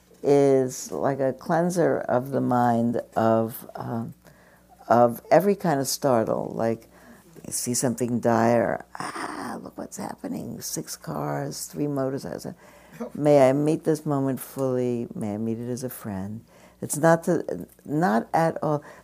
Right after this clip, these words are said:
The near enemy, by the way, of equanimity is indifference.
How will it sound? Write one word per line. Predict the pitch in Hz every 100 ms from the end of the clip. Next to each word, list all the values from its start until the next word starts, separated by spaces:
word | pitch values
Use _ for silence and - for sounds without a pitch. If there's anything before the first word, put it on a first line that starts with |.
| -
The | 202
near | 254 262
enemy, | 233 233 214 175
by | 170 165
the | 156
way, | 170 165
of | 147
equanimity | 165 165 156 190 185 131
is | 135 139
indifference. | 151 170 - 131 92 -